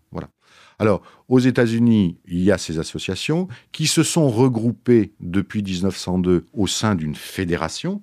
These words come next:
la Fédération des Alliances françaises des États-Unis.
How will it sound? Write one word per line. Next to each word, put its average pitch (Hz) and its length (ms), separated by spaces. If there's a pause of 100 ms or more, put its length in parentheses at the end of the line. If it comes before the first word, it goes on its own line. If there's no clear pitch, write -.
la 80 120
Fédération 82 720 (360)
des 82 200
Alliances 80 280
françaises 78 540
des 71 200
États-Unis. 76 580